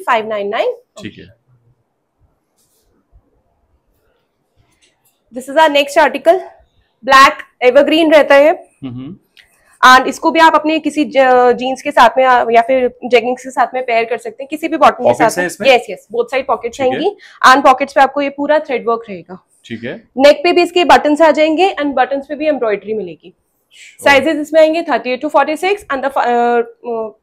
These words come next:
Speaker 1: price is five nine nine only।
Speaker 2: All right।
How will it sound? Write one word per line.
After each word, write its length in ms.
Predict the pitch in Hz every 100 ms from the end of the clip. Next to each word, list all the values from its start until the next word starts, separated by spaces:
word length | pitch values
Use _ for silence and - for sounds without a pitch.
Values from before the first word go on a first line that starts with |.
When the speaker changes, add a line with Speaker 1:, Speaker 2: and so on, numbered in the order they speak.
| 269
Speaker 1:
price 40 |
is 200 | 247 269
five 300 | 392 466 -
nine 160 | 247 233
nine 320 | 208 202 330
only। 800 | 403 _ 180 160 _ _ _ 104
Speaker 2:
All 100 | 101
right। 380 | 95 85 85